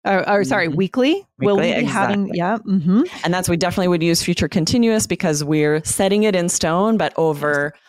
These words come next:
Speaker 2: a certain period of time in the future that will have definite
Speaker 1: Yeah.
Speaker 2: continuity.
Speaker 1: And that's clear. Like, you can have a weekly meeting that you can count on at your work every week. You know that's on your calendar,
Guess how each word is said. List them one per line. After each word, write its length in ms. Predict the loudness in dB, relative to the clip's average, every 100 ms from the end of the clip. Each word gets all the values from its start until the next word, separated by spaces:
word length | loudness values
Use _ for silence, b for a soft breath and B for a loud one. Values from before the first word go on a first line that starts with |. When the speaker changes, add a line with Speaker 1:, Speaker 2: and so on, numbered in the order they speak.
| _
Speaker 2:
a 100 | -6
certain 320 | -2 -2 -2
period 340 | -2 0 2 0
of 120 | 0
time 480 | -2 0 0 -2 -4
in 100 | -4
the 80 | -4
future 400 | -4 -6 -6 -6
that 140 | -4 -4
will 100 | -4
have 400 | -2 -4 -4 -12 _
definite 420 | -6 -2 -2 -2 -2
Speaker 1:
Yeah. 100 | -2
Speaker 2:
continuity. 800 | -2 0 0 2 0 -2 -8 _ _ _ _ -6
Speaker 1:
And 120 | -2
that's 300 | -2 -4 -10
clear. 260 | -4 -2
Like, 240 | 0 -2 -2
you 120 | -2
can 120 | 0
have 240 | 0 0 0
a 60 |
weekly 320 | 0 0 0 0
meeting 380 | 0 0 -2 -4
that 100 | -2
you 140 | -2
can 100 | -2
count 300 | -4 -2 0
on 160 | 0 0
at 80 | 0
your 120 | 0
work 260 | 0 0 -2
every 320 | -4 -2 -2
week. 340 | 0 0 -2 -2
You 100 | 0
know 180 | 2
that's 180 | 0 0
on 180 | 0 0
your 120 | 0
calendar, 640 | -2 -2 -2 -2 -6 -10